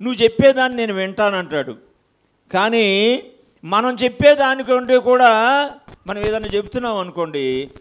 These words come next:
ఎదురు చెప్తారు లాయర్ గారిలాగా. ఒక లాయరు ఏదైనా ప్రశ్న వేసాడు అనుకోండి,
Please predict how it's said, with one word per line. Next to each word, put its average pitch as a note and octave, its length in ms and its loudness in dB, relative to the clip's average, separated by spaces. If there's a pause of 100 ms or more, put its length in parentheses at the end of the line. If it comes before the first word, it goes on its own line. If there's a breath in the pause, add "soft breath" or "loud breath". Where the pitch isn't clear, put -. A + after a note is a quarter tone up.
(220)
ఎదురు A#3+ 240 -4
చెప్తారు G#3+ 420 -6
లాయర్ E3+ 360 -2
గారిలాగా. D3+ 580 -4 (320)
ఒక C#3 140 -14
లాయరు F#3 800 -4 (180)
ఏదైనా E3 220 -12
ప్రశ్న E3+ 400 -10
వేసాడు E3 260 -12
అనుకోండి, B2+ 640 -14